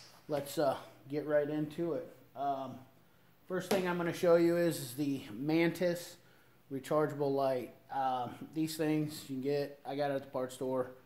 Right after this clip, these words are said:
Um, I think they sell for about twenty-five bucks. Uh, this thing, I've already beat the crap out of it.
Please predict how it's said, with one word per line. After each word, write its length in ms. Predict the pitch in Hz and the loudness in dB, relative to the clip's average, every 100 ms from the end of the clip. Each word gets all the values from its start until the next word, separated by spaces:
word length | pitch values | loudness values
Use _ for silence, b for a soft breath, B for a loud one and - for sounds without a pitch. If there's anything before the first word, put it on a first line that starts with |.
| b b b b _ - | b b b b _ -14
Um, 320 | 120 123 120 | -8 -6 -6
I 60 | 120 | -8
think 160 | 123 | -10
they 60 | 117 | -8
sell 200 | 117 123 | -6 -6
for 60 | 120 | -4
about 160 | 113 | -8
twenty-five 540 | - 135 127 123 117 113 | -6 -6 -4 -6 -6 -6
bucks. 480 | 117 110 - - - | -4 -6 -8 -14 -12
Uh, 240 | 117 113 110 | -10 -10 -8
this 260 | 131 131 | -8 -8
thing, 380 | - 135 135 139 - - b b b b _ | -6 -4 -2 -6 -8 -20 b b b b _
I've 160 | 156 156 | -2 4
already 220 | 175 170 | 4 4
beat 280 | 151 160 160 | 2 2 2
the 60 | 156 | 2
crap 420 | - 156 147 143 | 2 4 6 4
out 200 | 135 135 | 0 0
of 80 | 135 | -2
it. 200 | 131 | -4